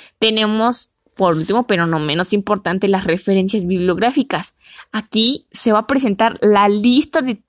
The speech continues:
todas las bibliografías utilizadas en el desarrollo de la investigación, tanto como las que fueron leídas, así como las citadas en el trabajo. Los anexos. Aquí se debe de encontrar la información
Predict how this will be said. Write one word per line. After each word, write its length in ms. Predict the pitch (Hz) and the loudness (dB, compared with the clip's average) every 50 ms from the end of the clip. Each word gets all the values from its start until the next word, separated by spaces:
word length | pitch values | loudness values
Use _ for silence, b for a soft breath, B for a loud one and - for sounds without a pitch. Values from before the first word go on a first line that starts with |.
| _ _ | _ _
todas 420 | - 247 254 262 302 330 349 349 330 | -2 2 4 4 4 4 4 2 2
las 160 | 285 262 208 | 0 0 -2
bibliografías 680 | 196 202 185 190 190 180 185 - - - 220 233 240 - | -4 -4 -4 -4 -4 -4 -6 -8 -4 -2 -2 0 0 -2
utilizadas 680 | 262 - - 175 165 170 - 214 190 190 196 214 - B B B B B B B B | -4 -2 -2 0 0 0 0 0 0 0 -2 -6 -8 B B B B B B B B
en 180 | B 208 220 220 | B 0 0 2
el 120 | 220 208 | 0 2
desarrollo 540 | 185 202 202 - 208 190 190 196 196 196 190 | 0 0 0 2 0 2 2 2 2 2 2
de 120 | 180 190 | 2 0
la 80 | 190 190 | 0 0
investigación, 760 | 185 180 175 - - 175 175 175 190 - 254 262 254 247 - _ _ B B B B B B B | 0 -2 -4 -4 -2 -2 -2 0 0 0 0 0 0 -4 -10 _ _ B B B B B B B
tanto 320 | B 202 196 190 196 185 - | B -2 -2 -2 -2 -4 -2
como 260 | - 196 190 185 185 | 0 0 0 0 0
las 200 | 185 185 185 - | -2 -2 -4 -8
que 100 | - 185 | -10 -8
fueron 340 | - - 254 262 294 320 320 | -4 0 2 2 2 2 2
leídas, 480 | 302 277 254 240 220 233 254 269 - - - | 2 2 2 2 2 0 0 -2 -4 -8 -10
así 220 | 208 208 - 190 | -10 -8 -8 -10
como 240 | - - - 208 214 | -8 -6 -4 -4 -2
las 140 | 202 180 196 | -2 -2 -2
citadas 440 | 202 175 180 180 175 170 175 - - | -2 -2 -2 -2 -2 -2 -2 -4 -4
en 80 | 185 | -4
el 120 | 185 180 170 | -4 -4 -4
trabajo. 540 | - 190 196 214 220 226 226 220 190 180 - - - - - _ b b b b b b b b b | 0 0 2 4 2 2 0 -2 -6 -6 -6 -12 -18 -18 -20 _ b b b b b b b b b
Los 280 | - 214 226 220 - 233 | 0 0 2 2 2 0
anexos. 680 | 220 220 226 226 226 226 - - 190 160 170 - - _ b b b b b b - | 0 2 0 0 -2 -2 -4 -6 -6 -6 -6 -10 -16 _ b b b b b b -4
Aquí 320 | - 220 214 - - 247 240 | -4 -4 -2 2 2 2 4
se 120 | 285 294 | 4 2
debe 200 | 233 247 240 247 | 2 2 2 2
de 100 | 254 254 | 2 0
encontrar 460 | 226 - - 185 185 - 196 196 196 | 0 0 -2 -2 0 0 0 2 2
la 60 | 208 | 2
información 920 | 220 226 233 - 196 185 185 175 175 185 - - 185 185 185 196 233 262 - | 0 0 0 -2 -2 -2 -2 -4 -6 -8 -4 -2 0 0 0 0 -2 -4 -8